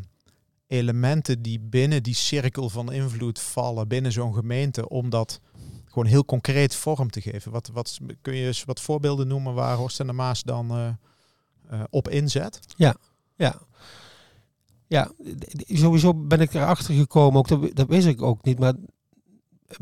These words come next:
Speaker 2: buiten de, de, de invloedcirkel van de gemeente is heel groot, vind ik.
Speaker 1: Oké.
Speaker 2: Voor, voor al hun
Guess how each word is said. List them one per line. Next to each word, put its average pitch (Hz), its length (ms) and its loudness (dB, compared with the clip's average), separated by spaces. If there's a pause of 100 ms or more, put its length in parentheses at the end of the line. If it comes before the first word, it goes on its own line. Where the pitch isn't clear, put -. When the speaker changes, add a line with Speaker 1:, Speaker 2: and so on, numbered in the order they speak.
(160)
Speaker 2:
buiten 160 560 6
de, 135 320 6 (560)
de, 143 320 -2
de 143 160 2
invloedcirkel 175 680 4
van 143 120 4
de 131 80 4
gemeente 151 300 6
is 95 80 4
heel 156 220 8
groot, 131 460 6
vind 92 320 -4
ik. - 240 -10
Speaker 1:
Oké. - 180 -2
Speaker 2:
Voor, 135 220 6
voor 139 200 2
al 139 240 6
hun 120 360 8